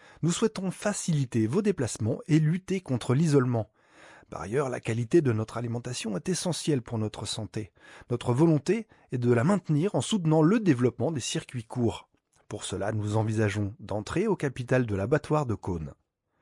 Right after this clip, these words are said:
Je tiens à adresser mes sincères remerciements à l'ensemble des acteurs impliqués dans ces projets. En cette période de fête, tous les élus se joignent à moi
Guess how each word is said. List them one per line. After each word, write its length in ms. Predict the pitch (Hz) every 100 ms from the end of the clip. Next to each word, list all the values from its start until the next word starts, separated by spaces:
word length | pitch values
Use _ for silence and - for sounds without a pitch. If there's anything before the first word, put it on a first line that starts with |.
| _
Je 120 | - 123
tiens 240 | - 202
à 60 | 165
adresser 540 | 156 160 156 151 131 _ - - - - -
mes 80 | 107
sincères 480 | - 202 - 139 131
remerciements 600 | 139 135 - 127 120 160
à 120 | 123
l'ensemble 480 | 101 - 139 147 101
des 200 | 98 131
acteurs 360 | - - 85
impliqués 400 | 151 - 135 175
dans 120 | 151
ces 200 | 101 -
projets. 460 | 131 - 104 95 - _ _ _ _ -
En 60 | 110
cette 200 | - 120
période 300 | 117 127 135
de 80 | 131
fête, 460 | - 202 - - -
tous 120 | 233
les 220 | 202 156
élus 260 | 151 147 165
se 220 | - 107
joignent 380 | 92 117 175 160
à 80 | 123
moi 260 | 117 117